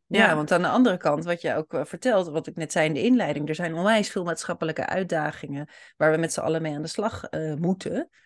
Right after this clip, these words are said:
Speaker 1: waar we al onze breinen en daden en acties voor in kunnen zetten.
Speaker 2: Klopt.
Speaker 1: Terwijl veertig procent van de werkenden zegt, "Ja, wat ik er toe doe, eh, wat ik doe, dat doet er niet toe."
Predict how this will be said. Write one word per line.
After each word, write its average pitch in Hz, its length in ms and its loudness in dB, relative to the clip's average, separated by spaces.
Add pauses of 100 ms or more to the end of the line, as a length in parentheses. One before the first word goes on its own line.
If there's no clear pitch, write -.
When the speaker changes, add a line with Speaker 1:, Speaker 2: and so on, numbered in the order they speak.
Speaker 1:
waar 151 180 4
we 147 60 2
al 156 240 4
onze 156 400 0
breinen 160 640 -2
en 147 200 -6
daden 151 380 0
en 151 100 -6
acties - 420 -8
voor - 180 -4
in 202 140 -4
kunnen 151 260 -2
zetten. 135 320 -8
Speaker 2:
Klopt. - 600 -12
Speaker 1:
Terwijl 180 180 4
veertig 196 320 0
procent 190 420 -4
van 190 140 -4
de 185 60 -4
werkenden 175 440 -2
zegt, 170 200 -4
"Ja, 170 240 -2
wat 123 140 -6
ik - 120 -14
er 139 100 -4
toe 151 160 -8
doe, 170 360 -4
eh, 156 140 -6
wat 160 160 -4
ik 175 120 -12
doe, 202 180 -2
dat 202 120 -4
doet 277 180 -4
er 190 80 -2
niet 135 180 -6
toe." 135 240 -8